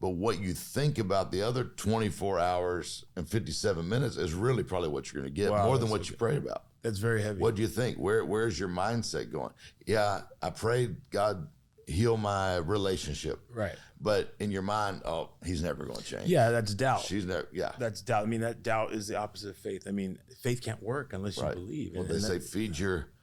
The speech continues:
Speaker 1: uh, feed your faith, starve your doubts," right?
Speaker 2: Starve your doubt. Yeah, starve your doubts, starve your fears.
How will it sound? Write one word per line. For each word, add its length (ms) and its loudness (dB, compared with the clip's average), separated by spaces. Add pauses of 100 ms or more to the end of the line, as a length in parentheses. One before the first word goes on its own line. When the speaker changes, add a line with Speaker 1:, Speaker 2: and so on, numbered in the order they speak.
(420)
Speaker 1:
uh, 160 2
feed 300 2
your 100 2
faith, 380 2
starve 420 0
your 100 -2
doubts," 460 -6
right? 160 0
Speaker 2:
Starve 200 2
your 80 -2
doubt. 180 -2
Yeah, 100 -2
starve 340 0
your 100 -4
doubts, 340 -2
starve 340 -8
your 100 -12
fears. 360 -14